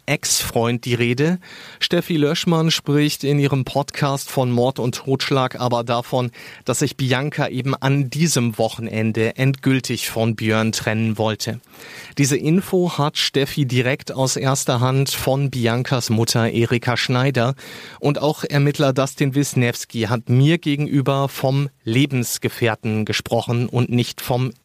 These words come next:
ehemaligen Lebensgefährten. Fakt ist aber auch, dass diese Beziehung eigentlich kaputt ist. Zwischen Bianca und Björn gibt es immer wieder heftigen Streit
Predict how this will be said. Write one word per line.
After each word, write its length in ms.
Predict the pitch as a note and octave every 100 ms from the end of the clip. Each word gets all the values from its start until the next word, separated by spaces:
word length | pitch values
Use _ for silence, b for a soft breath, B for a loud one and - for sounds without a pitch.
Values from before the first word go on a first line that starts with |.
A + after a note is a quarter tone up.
| -
ehemaligen 400 | B2 B2 A#2 A2 G#2+ A2+ G#2+
Lebensgefährten. 1040 | G#2+ A2+ A2 - - - A#2+ G#2+ - - _ - B B B B B B
Fakt 460 | - - E3+ - -
ist 320 | C#3 B2+ -
aber 260 | B2+ B2+ A2+
auch, 260 | C#3+ E3
dass 220 | - D3+
diese 240 | - D#3+ D3+
Beziehung 560 | C#3+ - - D3 D#3
eigentlich 640 | - A#2+ C3+ C#3 C#3 B2+ -
kaputt 540 | - D3 - C3 C#3
ist. 380 | - A2+ - - - B B
Zwischen 380 | B - F3 F3+
Bianca 420 | C3+ C3+ D3+ F3 E3
und 200 | C3+ B2
Björn 420 | A#2+ B2+ D3+ D3+
gibt 200 | C#3+ -
es 140 | C3+
immer 300 | - D#3 D#3+
wieder 160 | D3 D3+
heftigen 560 | C3+ E3+ - F3+ D#3+
Streit 480 | D3+ - B2 C3 F3+